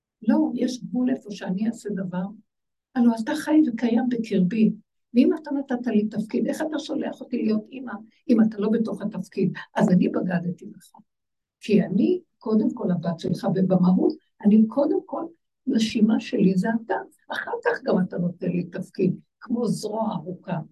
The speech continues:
לעשות פעולה. אז אם אני הולך רק עם הזרוע ושכחתי שזה אתה, איך נראית זרוע שאין לה בעלים? יכולה לתת פליק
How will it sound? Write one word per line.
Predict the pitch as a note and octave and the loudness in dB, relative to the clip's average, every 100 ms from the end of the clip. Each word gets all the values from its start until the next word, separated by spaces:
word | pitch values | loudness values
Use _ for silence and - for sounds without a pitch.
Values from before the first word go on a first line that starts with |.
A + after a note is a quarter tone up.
| _ _ | _ _
לעשות | - F3 - F#3 | -4 -2 0 0
פעולה. | - G3 E3 E3 D3+ - - _ - - C4 _ _ _ _ - | 0 -2 0 -2 -2 -6 -20 _ -14 -14 -16 _ _ _ _ 0
אז | F#3+ - | 2 6
אם | B3+ C4 | 6 6
אני | A3+ B3 C4+ - - _ | 4 4 4 -2 -10 _
הולך | - A3 A3+ - | 2 4 4 2
רק | C4 A3+ B3 | -4 -4 -2
עם | G3+ | 0
הזרוע | F#3 G3+ G3 A3 | 0 -4 -6 -4
ושכחתי | F3+ - - A#3 A3 - | -4 -6 -6 -6 -6 -6
שזה | - G3+ G3 F3+ F3+ | -6 -4 -4 -4 -4
אתה, | A3+ A3 - _ | -2 -2 -4 _
איך | C4+ D4 A#3+ | -4 -2 0
נראית | G#3 G3 F#3 | 2 2 0
זרוע | F#3+ F#3 F3 | -2 -2 -2
שאין | F3+ - F3+ | -2 0 0
לה | F#3 F3 - _ _ | 2 -2 -4 _ _
בעלים? | F#3+ F3+ F#3 F3+ F#3+ F3+ - _ - | 0 2 6 6 6 2 -2 _ -14
יכולה | - - A3 | -14 -6 -2
לתת | G#3+ G#3+ A#3+ A#3 | 0 0 -2 -4
פליק | - - A3+ - | -4 0 2 2